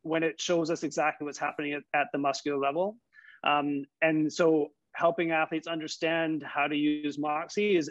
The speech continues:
is a great tool. Um, and, uh, so absolutely, we, we now do Moxy directed workouts, and there's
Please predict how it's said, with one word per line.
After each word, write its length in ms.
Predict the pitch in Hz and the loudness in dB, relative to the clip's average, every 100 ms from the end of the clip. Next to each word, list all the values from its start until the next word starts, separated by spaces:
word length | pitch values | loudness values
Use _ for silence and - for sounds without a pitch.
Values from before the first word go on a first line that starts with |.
| - | -4
is 140 | 165 | -2
a 140 | 156 143 143 _ _ _ _ _ _ _ _ _ _ _ _ _ _ _ _ _ _ _ _ _ _ 165 | 0 -2 -6 _ _ _ _ _ _ _ _ _ _ _ _ _ _ _ _ _ _ _ _ _ _ -10
great 200 | 175 - _ _ - _ _ _ _ _ - - - - _ | -10 -12 _ _ -20 _ _ _ _ _ -12 -10 -14 -18 _
tool. 300 | 208 233 262 _ - - _ _ - | -8 -6 -8 _ -20 -20 _ _ -4
Um, 500 | 151 151 151 147 135 _ _ _ - _ _ _ _ _ | -2 -2 -4 -8 -16 _ _ _ -20 _ _ _ _ _
and, 380 | 185 190 180 180 - | 0 2 0 -2 -6
uh, 140 | 175 143 - 160 | -4 -4 -6 -10
so 440 | - 175 170 - _ _ _ _ | 2 2 2 -10 _ _ _ _
absolutely, 580 | 180 180 180 175 185 190 | -2 -2 0 0 2 2
we, 340 | 175 170 156 _ | 2 0 -2 _
we 220 | 156 170 | -4 -2
now 300 | 160 165 165 | 0 0 0
do 420 | 156 165 175 170 165 | 0 0 0 -2 -6
Moxy 380 | 151 151 143 151 | -6 -6 -4 -6
directed 380 | 147 151 147 135 | -2 -2 -4 -4
workouts, 440 | 240 175 135 - | -4 -2 -6 -4
and 240 | 151 143 139 | -4 0 2
there's 200 | 143 | 0